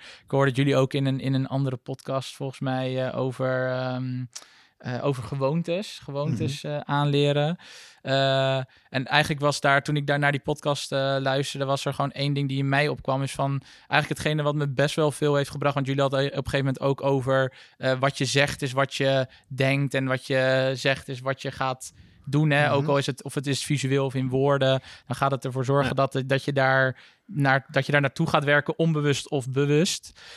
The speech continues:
Speaker 2: Ja.
Speaker 1: En toen zei ik eigenlijk van, "Ja, ik zeg het wel vaker ook tegen, eh, onze mensen of, eh, tegen ook, eh, eh, k-, eh, co-collega's of, of, eh, klanten van ons van, ja,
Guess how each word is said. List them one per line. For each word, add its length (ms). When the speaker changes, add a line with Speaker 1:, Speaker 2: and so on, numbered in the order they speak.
Speaker 2:
Ja. 80
Speaker 1:
En 100
toen 100
zei 120
ik 80
eigenlijk 340
van, 80
"Ja, 160
ik 60
zeg 120
het 80
wel 120
vaker 360
ook 140
tegen, 600
eh, 400
onze 300
mensen 480
of, 200
eh, 60
tegen 440
ook, 220
eh, 540
eh, 100
k-, 60
eh, 140
co-collega's 920
of, 220
of, 240
eh, 120
klanten 360
van 140
ons 180
van, 220
ja, 60